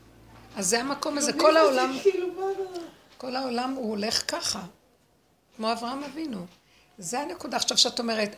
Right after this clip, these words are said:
Speaker 1: אבל שאת יודעת שזה לא בסדר. את רוצה את האור החדש? תעזבי, בסדר, לא בסדר. תעזבי, כי את רואה שזה, זה לא עושה לך מצוקה שאת רוצה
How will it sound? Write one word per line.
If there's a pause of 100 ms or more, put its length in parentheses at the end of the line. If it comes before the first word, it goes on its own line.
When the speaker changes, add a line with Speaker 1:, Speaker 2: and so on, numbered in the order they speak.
(100)
Speaker 1:
אבל
שאת
יודעת
שזה
לא
בסדר. (1040)
את
רוצה
את
האור
החדש?
תעזבי,
בסדר,
לא
בסדר.
תעזבי, (340)
כי
את
רואה
שזה, (220)
זה
לא
עושה
לך
מצוקה
שאת
רוצה